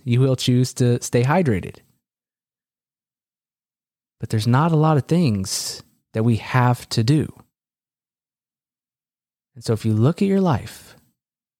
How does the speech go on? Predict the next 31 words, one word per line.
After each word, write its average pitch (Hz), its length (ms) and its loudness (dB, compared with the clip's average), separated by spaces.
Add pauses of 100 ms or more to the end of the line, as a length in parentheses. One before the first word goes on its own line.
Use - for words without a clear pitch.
(120)
if 104 140 -10
you 110 100 2
look 143 240 2
at 185 60 2
your 170 140 2
business, - 680 -2 (1040)
and, 117 400 0
you 113 200 -2
know, 113 80 0
you 110 180 -2
could 143 220 0
yet 135 160 2
again, 147 260 2
like 127 160 0
I 123 60 2
said 123 200 0
earlier, 143 260 2
you 98 80 0
have 110 380 -4 (320)
things 156 240 2
going 156 200 2
on 156 140 4
in 151 80 2
family 151 360 2
life. 147 480 -2 (680)
You 107 60 -14
know, 98 60 -2
I 101 40 -2
got 117 180 -2
the 101 80 -6
vacation, 175 880 -2